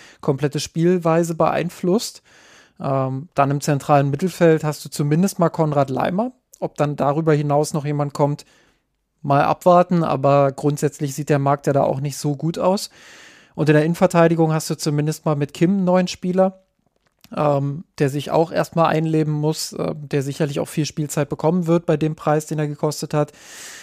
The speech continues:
Und, äh, im Tor haben wir gerade drüber gesprochen. Also auch da,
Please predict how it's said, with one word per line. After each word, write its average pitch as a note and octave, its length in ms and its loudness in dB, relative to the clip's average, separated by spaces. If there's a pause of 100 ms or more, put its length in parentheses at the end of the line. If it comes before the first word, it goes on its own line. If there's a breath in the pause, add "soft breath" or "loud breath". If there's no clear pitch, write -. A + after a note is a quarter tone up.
(600 loud breath)
Und, C#3+ 320 0
äh, C#3+ 260 0
im C#3 180 -4
Tor D3 260 4
haben D#3+ 120 2
wir D3+ 80 0
gerade D3 240 2
drüber D3+ 220 0
gesprochen. D#3 520 0
Also C#3 520 0
auch - 260 -4
da, D#3+ 500 2